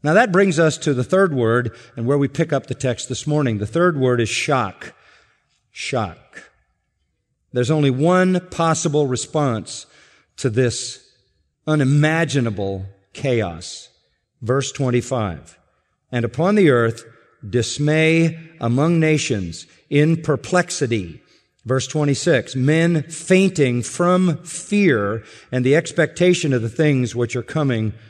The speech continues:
upon the world." And again, I remind you, this is how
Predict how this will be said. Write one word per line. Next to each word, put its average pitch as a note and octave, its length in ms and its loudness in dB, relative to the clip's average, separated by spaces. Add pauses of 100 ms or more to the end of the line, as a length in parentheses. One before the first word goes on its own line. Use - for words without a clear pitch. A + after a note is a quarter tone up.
(140)
upon G#2+ 640 -4 (580)
the G#2 100 -4
world." G#2+ 520 -2 (380)
And A2 100 -12
again, C#3+ 240 0
I C#3+ 60 2
remind D3 460 2
you, E3 360 4 (260)
this E3+ 440 4
is F3 560 4
how C#3+ 560 2